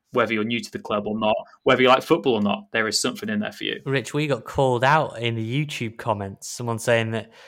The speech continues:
Speaker 2: you know, "Why are we so against the takeover? They've done nothing but brilliant stuff for this. Why is this pod so negative about the takeover?"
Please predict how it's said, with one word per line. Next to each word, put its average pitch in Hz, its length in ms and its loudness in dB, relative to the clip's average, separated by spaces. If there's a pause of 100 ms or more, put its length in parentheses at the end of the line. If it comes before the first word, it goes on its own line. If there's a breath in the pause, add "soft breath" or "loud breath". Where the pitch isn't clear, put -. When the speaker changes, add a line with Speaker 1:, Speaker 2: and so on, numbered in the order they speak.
(160 loud breath)
Speaker 2:
you 113 60 -8
know, 104 100 0
"Why 123 260 4
are 123 40 2
we 120 120 0
so 120 260 0
against 123 600 -2
the 120 100 -6
takeover? 120 580 0
They've 113 140 -2
done 117 180 0
nothing 123 300 -2
but 110 180 -4
brilliant 123 360 2
stuff - 240 -2
for - 120 -4
this. 113 220 -2 (240 loud breath)
Why 135 160 2
is 143 140 0
this 131 120 0
pod 127 300 2
so 123 160 2
negative 120 480 -2
about 113 220 0
the 110 80 -8
takeover?" 117 680 0